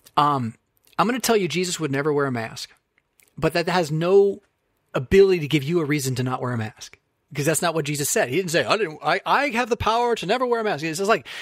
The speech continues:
He-Man, "The power of Grayskull." And you're like, "I get it too." No, no, you don't. You're not He-Man. <laughs> You know,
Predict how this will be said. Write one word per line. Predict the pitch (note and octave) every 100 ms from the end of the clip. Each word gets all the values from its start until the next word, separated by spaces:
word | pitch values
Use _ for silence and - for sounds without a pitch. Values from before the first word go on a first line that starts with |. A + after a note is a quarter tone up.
| -
He-Man, | - A#3 B2
"The | G2+
power | A2 C#4+ E4+
of | E4
Grayskull." | E4 D#4+ D4+ B3 A3+ G3 D#3
And |
you're | D3+
like, | C#3+ C3+
"I | A3
get | C4
it | B3+
too." | G#3 C4 D#3 -
No, | F3+ A#3
no, | F#3+ B3+
you | C#4
don't. | C#4+ D4 G3+
You're | G3
not | A#3
He-Man. | G3 A#3+ A#3+ C4+ D4+ _ _ _ _ _
<laughs> | - - - - -
You | F3
know, | F3 A#3